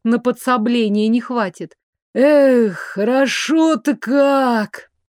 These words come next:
Яр потянулся, и рубаха, слабо треснув, поползла по шву.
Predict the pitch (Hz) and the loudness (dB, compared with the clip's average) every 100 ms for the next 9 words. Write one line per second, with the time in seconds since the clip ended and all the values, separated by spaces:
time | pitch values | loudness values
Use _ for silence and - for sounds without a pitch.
0 | _ - 196 233 214 233 - 233 233 247 | _ -6 -2 0 0 -4 -2 0 0 0
1 | 233 220 214 208 220 285 302 277 262 - | -2 -2 0 0 0 -2 -2 -4 -8 -4
2 | 226 220 208 220 220 214 - 208 - - | -2 -2 -4 -2 -4 -4 -8 -10 -8 -8
3 | - 196 196 170 190 214 214 202 - 180 | -4 -2 -2 -2 -4 -4 -4 -6 -8 -12
4 | 170 | -10